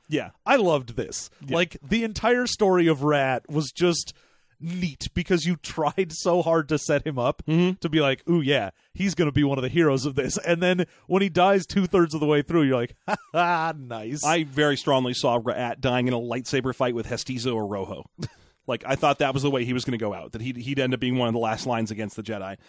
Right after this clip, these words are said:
Speaker 1: or maybe a temporary ally of theirs.
Speaker 2: Yeah.
Speaker 1: But instead, they just murdered
Speaker 2: No,
Speaker 1: him.
Speaker 2: I really thought the two, like, plot threads with Rat in the sewers and Hestizo up
Speaker 1: Mm-hmm.
Speaker 2: above with Tulk were going to meet up at some point.
Speaker 1: Yeah, I thought that too. That was, I was really surprised that it didn't.
Speaker 2: Yeah.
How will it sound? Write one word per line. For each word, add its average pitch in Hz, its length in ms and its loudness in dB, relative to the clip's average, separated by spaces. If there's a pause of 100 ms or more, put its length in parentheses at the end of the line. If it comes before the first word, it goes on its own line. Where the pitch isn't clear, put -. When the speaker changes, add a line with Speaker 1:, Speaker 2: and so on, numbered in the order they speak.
(140)
Speaker 1:
or 143 140 2
maybe 139 240 2
a - 20 -4
temporary 127 500 -2
ally 104 260 -4
of 95 120 -10
theirs. 90 380 -14
Speaker 2:
Yeah. 143 180 0 (140)
Speaker 1:
But 143 100 -6
instead, 175 320 0
they 165 80 2
just 151 220 -6 (100)
murdered 139 300 -4
Speaker 2:
No, 190 180 6
Speaker 1:
him. - 0 -
Speaker 2:
I 196 40 6 (140)
really 190 240 4
thought 156 280 4
the 151 100 2
two, 156 720 2
like, 135 360 -4 (600)
plot 147 320 0 (140)
threads 151 600 2 (220)
with 143 260 0
Rat 139 460 2
in 151 140 0
the 139 100 0
sewers 139 460 2
and 127 140 -2
Hestizo 131 840 2
up 135 120 2
Speaker 1:
Mm-hmm. 180 100 2
Speaker 2:
above 131 240 2
with 127 100 0
Tulk 139 320 -2
were 143 80 2
going 151 320 0
to 151 120 -4
meet 139 220 -2
up 135 200 2
at 123 100 -6
some 120 160 -2
point. 107 240 -2
Speaker 1:
Yeah, 302 240 0
I 180 100 2
thought 294 180 2
that 262 160 0
too. 320 120 2
That 180 100 4
was, 156 140 0
I 165 80 2
was 151 100 0
really 180 120 0
surprised 170 320 0
that 147 60 0
it 131 60 -4
didn't. 117 360 -2
Speaker 2:
Yeah. 269 180 2